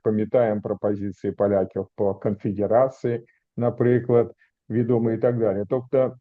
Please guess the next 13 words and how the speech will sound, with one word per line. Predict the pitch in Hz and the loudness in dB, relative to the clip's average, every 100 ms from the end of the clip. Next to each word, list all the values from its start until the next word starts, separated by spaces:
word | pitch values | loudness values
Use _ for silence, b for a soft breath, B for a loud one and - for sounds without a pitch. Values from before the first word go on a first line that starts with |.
| 123 | -8
м, | 120 120 117 113 | -6 -4 -4 -4
підходи | 131 - 175 156 | -6 -2 2 2
до | 143 135 | 2 2
такого | 139 - 139 123 | 0 0 2 2
є, | 101 107 104 123 - - | 0 -2 -4 -6 -8 -6
об'єктивні | 107 117 123 - 160 156 143 135 120 123 | -2 -2 -4 -2 2 2 2 -2 -2 -4
вимоги, | 95 127 131 139 131 120 107 | -2 0 2 2 0 0 -4
ми | 104 110 | -4 -2
бачимо, | 123 117 - 101 | -2 -2 -6 -12
складуються | - 123 107 110 - 107 | -2 -2 0 -4 -6 -6
таким | - 120 127 117 | -6 -6 -6 -6
чином, | - 127 107 101 | -4 -2 -2 -2
що, | - 113 101 | -4 -2 -2